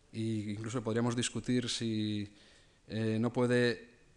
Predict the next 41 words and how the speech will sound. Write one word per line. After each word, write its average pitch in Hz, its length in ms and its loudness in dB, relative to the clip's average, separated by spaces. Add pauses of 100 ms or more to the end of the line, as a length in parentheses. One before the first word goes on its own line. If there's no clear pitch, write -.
(380)
perjudicar 127 640 6
la 127 100 4
supervivencia 123 600 2
en 117 80 2
el 117 60 2
medio 120 180 2
natural, 143 440 6 (520)
y 135 120 10
además 160 360 12
ha 156 60 8
aumentado 143 480 8
el 147 60 4
peligro 139 300 4
de 135 60 8
atragantarnos. 104 680 -2 (160)
Bueno, 123 200 2
pues 113 140 0
yo 135 100 2
decía, 120 240 2
el 107 60 0
enigma, 113 380 4
¿cómo 147 200 4
es 151 80 2
posible 151 540 2 (420)
que - 80 -2
la 120 100 4
selección 117 380 0
natural 143 360 6
nos 135 180 4
haya 135 200 4
hecho 135 180 -2
esta 120 180 -2
faena? 127 380 -2 (720)
Porque 104 240 -8
por 110 120 -2
su 110 120 -6
propio 131 280 0
funcionamiento 127 600 -2
es 139 80 -4
un 135 80 0
mecanismo 135 580 0